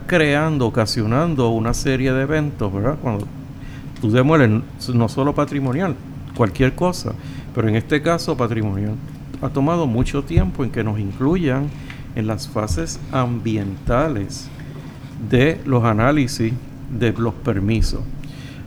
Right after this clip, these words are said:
Por otro lado, nada ocurre si no hay una forma,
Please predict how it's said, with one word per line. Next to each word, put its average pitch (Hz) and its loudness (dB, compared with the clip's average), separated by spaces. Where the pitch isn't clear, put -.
Por 123 6
otro 143 4
lado, 160 4
nada 143 6
ocurre 170 2
si 127 -2
no 110 2
hay 110 4
una 131 0
forma, 123 0